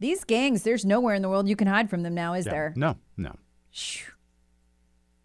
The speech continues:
Speaker 1: In Lima, the New York Post writes, Peru,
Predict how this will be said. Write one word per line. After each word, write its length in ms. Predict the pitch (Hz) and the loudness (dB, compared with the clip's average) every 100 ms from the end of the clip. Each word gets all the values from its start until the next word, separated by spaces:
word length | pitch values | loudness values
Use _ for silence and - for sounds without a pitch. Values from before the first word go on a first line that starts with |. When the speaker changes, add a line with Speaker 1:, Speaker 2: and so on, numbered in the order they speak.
| _ _ _ _ _ - | _ _ _ _ _ 2
Speaker 1:
In 240 | 196 202 | 6 6
Lima, 640 | 247 339 339 214 202 202 208 _ _ _ - | 6 4 4 4 4 2 -2 _ _ _ -2
the 80 | |
New 60 | 196 | 2
York 220 | 202 185 | 4 2
Post 320 | - 196 - | 2 2 2
writes, 420 | 185 180 185 - - | 2 2 2 -4 -10
Peru, 440 | - 196 196 | -2 2 4